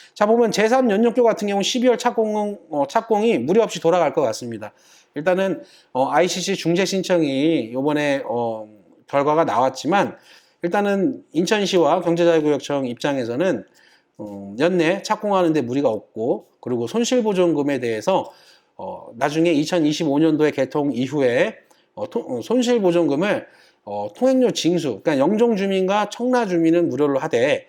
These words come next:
나머지 통행량에 대해서 징수를 해서 그 부분에 대해서 손실보전금으로,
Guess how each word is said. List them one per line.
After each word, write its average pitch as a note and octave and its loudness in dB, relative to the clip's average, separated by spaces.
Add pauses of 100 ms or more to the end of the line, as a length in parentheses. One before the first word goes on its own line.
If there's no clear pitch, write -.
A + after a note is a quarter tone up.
(320)
나머지 G3+ 2
통행량에 G#3 -2
대해서 C#3+ 0
징수를 C3 -6
해서 G3 0 (300)
그 G3 0
부분에 G3 0
대해서 D#3 0
손실보전금으로, E3+ 0